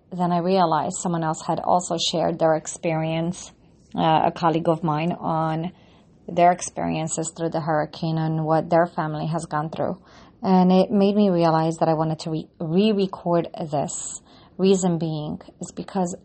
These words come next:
more and more people were and are affected by the hurricane. A lot of people lost their homes.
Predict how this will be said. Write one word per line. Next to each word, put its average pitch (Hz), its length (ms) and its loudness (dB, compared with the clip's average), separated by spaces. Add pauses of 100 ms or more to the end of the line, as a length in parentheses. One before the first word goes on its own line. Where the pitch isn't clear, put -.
more 202 260 4
and 208 140 2
more 170 180 2
people 156 580 -6
were 175 560 0
and 165 160 -6 (120)
are 156 180 -2
affected 156 480 -8
by 160 140 -4
the 160 80 -2
hurricane. 165 680 -4 (720)
A 175 140 2
lot 170 240 6
of 185 80 2
people 175 320 -2
lost 160 220 -4
their 165 140 -2
homes. 165 540 -6